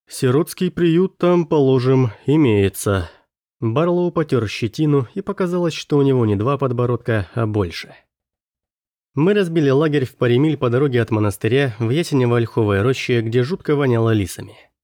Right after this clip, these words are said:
Барлоу в премудрости своей решил, что я приближусь к монастырю на рассвете, когда монахи закончат утренние молитвы. Братья разожгли костры среди деревьев, Гейнс достал из передней повозки котёл и повесил его над самым большим костром.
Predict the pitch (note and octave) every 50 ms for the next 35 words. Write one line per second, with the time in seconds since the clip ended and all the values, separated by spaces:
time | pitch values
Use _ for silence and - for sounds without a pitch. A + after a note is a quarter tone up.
0 | _ _ _ _ _ - G#2+ G2+ A2+ C#3 E3 F3 E3+ E3+ E3+ D#3+ - - - E3+
1 | F3 G#3 G#3 G3 F3+ D#3+ - - D3+ - C#3+ C3+ C#3 D#3+ F3+ F3+ E3 C#3+ C#3 C#3
2 | - - F3+ D#3+ - - D3+ C#3+ C#3 C3 C3 C3+ C3 C#3 D3 B2+ B2+ A#2 - -
3 | - A#2 A2+ A2+ G#2 - - B2 A#2+ C#3+ C#3 B2+ A#2 A#2+ B2 A#2+ - - B2 F#2+
4 | - - - - - _ _ - - G#2+ G#2+ G#2 G#2 G#2 G#2 A#2 C#3+ D3 D3 -
5 | B2+ A2+ C3 B2+ - E3 D3+ - D#3 - D3+ B2+ C3+ B2+ B2+ C3 B2+ B2 B2+ C3+
6 | C3 G#2 F2+ - - - - - - _ _ _ _ _ _ _ - A#2+ G#2+ G2+
7 | G#2+ C3+ D#3 D3+ D3+ D3 C#3+ D3 D3+ D3+ E3+ D#3+ D#3+ G#3 A3 G#3+ - E3+ - -
8 | E3 F3+ D#3+ - C#3+ C3 B2 B2 A2+ A#2+ A2+ C3 C#3+ C3 C3 C3 A#2+ - - -
9 | _ _ _ _ - - A2 G#2+ A#2+ C#3 D#3+ D#3+ D3 C3+ B2+ C3+ C3 - - D#3+
10 | D3+ - - - C3+ C#3 C#3 B2+ B2+ A#2+ - B2+ A#2+ B2 C3+ B2+ - - - -
11 | - G#2+ - - D3 D3 C#3 B2+ - - C3+ A#2 C3 D#3 F3+ G3 - - D#3 D#3
12 | D#3 D#3 D3 C#3+ C3 A2+ - - D3+ D3+ C#3+ C3+ B2 B2 A#2+ - - A2+ G2+ F#2+
13 | - A2+ - - - F#2+ F2+ F2 -